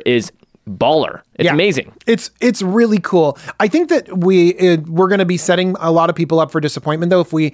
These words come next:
Speaker 1: <laughs>
Speaker 2: say that it's close to Gaia's Cradle, because you just mentioned it's like,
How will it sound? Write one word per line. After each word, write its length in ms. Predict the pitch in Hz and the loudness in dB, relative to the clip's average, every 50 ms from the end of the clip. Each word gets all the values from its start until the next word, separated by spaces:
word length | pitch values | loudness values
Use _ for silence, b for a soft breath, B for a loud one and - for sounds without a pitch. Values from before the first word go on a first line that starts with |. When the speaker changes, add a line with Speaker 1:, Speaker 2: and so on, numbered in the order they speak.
| B B | B B
Speaker 1:
<laughs> 140 | 131 107 - - | -6 -4 -4 -4
Speaker 2:
say 340 | 196 - - 202 202 202 | -2 0 0 2 2 2
that 140 | 208 208 202 | 2 2 2
it's 160 | 190 180 - | 0 -2 -4
close 240 | - - 190 185 - | -2 0 0 0 0
to 80 | - 185 | 0 -2
Gaia's 200 | 180 170 165 - | -2 -2 -2 -2
Cradle, 200 | - 214 233 233 | 0 0 2 2
because 260 | 208 208 214 196 180 | 2 0 0 0 0
you 60 | 202 | 0
just 180 | 170 190 185 - | 0 0 0 0
mentioned 380 | 170 240 339 311 - 165 151 | 0 0 0 0 -2 -4 -4
it's 120 | 151 143 - | -4 -2 -2
like, 180 | 165 160 156 | -2 -2 -2